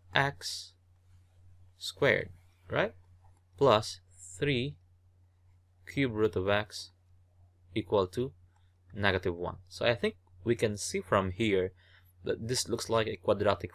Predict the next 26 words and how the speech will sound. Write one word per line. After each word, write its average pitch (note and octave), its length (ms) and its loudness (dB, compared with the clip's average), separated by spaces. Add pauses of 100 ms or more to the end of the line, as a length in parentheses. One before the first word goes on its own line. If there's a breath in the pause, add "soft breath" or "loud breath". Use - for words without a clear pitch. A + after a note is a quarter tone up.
form. G2+ 320 4 (760 soft breath)
If G2+ 240 0
we G2 160 2
let, A2 380 2 (1200)
if - 120 -14
we C3+ 120 -2
could F#2 200 2
let G2 400 0
y A2 480 2
to G2+ 120 -2
be G2 340 -4
equal F#2 340 0
to F#2 360 -4 (1300 soft breath)
cube A#2+ 240 0
root G2 240 0
of F2+ 160 -4
x, - 540 -4 (500)
and A2+ 100 -4
I B2 80 2
think D#3+ 260 -4
we C3+ 120 -2
can A2+ 300 -2
just G#2 240 -4
have E3+ 260 -2
that G2 220 0
here F#2 380 0